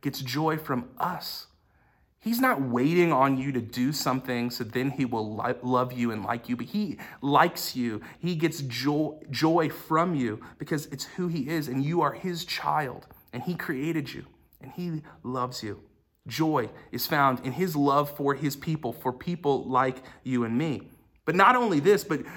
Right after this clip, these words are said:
there is great joy that we see in God when people find their way back to God.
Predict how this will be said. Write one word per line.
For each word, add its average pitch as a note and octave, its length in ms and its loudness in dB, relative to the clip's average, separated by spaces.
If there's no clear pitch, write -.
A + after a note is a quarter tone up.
there A#3 160 8
is G3+ 160 4
great D#3 540 6
joy E3 400 8
that C#3 140 2
we C#3+ 100 4
see D3+ 300 2
in C#3+ 120 4
God D3 320 4
when C3+ 100 2
people C#3+ 440 0
find G3 340 6
their F#3 100 10
way D3+ 280 4
back D3 540 2
to C3 180 -2
God. A2 320 -2